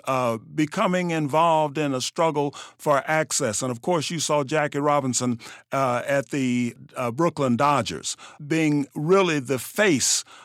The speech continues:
of that struggle for access. By the nineteen sixties, the struggle was for dignity and respect and equity of outcomes, uh, beyond the sports arena.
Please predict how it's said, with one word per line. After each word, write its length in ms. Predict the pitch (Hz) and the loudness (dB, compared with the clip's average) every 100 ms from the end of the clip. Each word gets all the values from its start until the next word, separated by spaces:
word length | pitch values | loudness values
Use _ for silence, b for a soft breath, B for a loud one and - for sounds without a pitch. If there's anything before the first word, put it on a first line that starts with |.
| B | B
of 220 | - 135 | -4 -2
that 220 | 123 135 - | 0 0 0
struggle 580 | - 151 131 120 110 - | 0 2 2 0 -4 -6
for 180 | - 123 | 0 0
access. 640 | 107 120 117 123 80 - B B | 2 0 -2 -4 -4 -6 B B
By 220 | 117 180 | 0 2
the 80 | 180 | 2
nineteen 520 | 185 196 196 - 220 | 2 0 0 -2 -2
sixties, 540 | 175 - 247 - 180 151 | -2 -2 -4 -6 -6 -4
the 120 | 147 | -4
struggle 500 | - 196 175 165 160 B B B | -2 2 2 2 -2 B B B
was 320 | 151 170 - | 2 2 2
for 200 | - 139 | -2 -2
dignity 800 | 135 190 190 170 175 170 160 - _ - | 0 0 0 -2 -2 -2 -2 -6 _ -2
and 500 | 156 156 143 139 - _ | 2 2 2 -2 -6 _
respect 720 | - 143 135 - 175 143 - - - | -2 0 0 0 2 2 -2 -12 -4
and 260 | 143 131 123 - | 0 0 -2 -2
equity 600 | 170 165 156 139 123 117 B B B | -2 -2 -4 0 -2 -2 B B B
of 300 | 139 135 120 - 151 | 0 0 -2 -4 0
outcomes, 720 | 160 156 - 147 127 120 - - | 2 0 0 0 2 0 -4 -4
uh, 200 | 139 135 | -2 -2
beyond 520 | 120 170 180 165 143 | 0 2 4 2 0
the 40 | |
sports 380 | 127 - 127 - | -2 -2 -2 -2
arena. 340 | 113 113 78 | -2 -2 -4